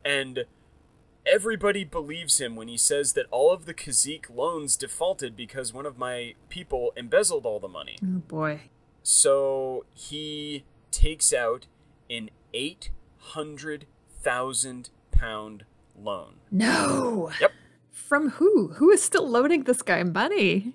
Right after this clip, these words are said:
Speaker 1: From Thomas Jenkins and Company, one of the, one of the banks.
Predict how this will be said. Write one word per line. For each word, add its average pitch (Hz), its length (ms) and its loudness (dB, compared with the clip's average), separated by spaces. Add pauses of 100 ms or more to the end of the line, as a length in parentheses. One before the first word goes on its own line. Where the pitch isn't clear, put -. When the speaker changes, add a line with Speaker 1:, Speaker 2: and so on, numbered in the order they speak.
(160)
Speaker 1:
From 104 440 -6 (100)
Thomas 196 580 4
Jenkins 156 640 -6
and 135 180 -6
Company, 113 480 -12
one 92 160 -14
of 110 100 -16
the, 110 100 -12 (100)
one 104 120 -14
of 123 60 -14
the 139 80 -6
banks. - 500 -4